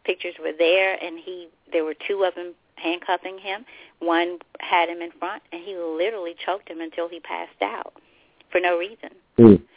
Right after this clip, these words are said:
Speaker 1: And I, when I showed it to Brandon, I just was furious.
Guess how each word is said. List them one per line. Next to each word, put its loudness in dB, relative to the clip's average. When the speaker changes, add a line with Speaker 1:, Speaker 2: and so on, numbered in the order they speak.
Speaker 1:
And -2
I, 2
when -8
I -4
showed -4
it -12
to -8
Brandon, -6
I -2
just -10
was -10
furious. -8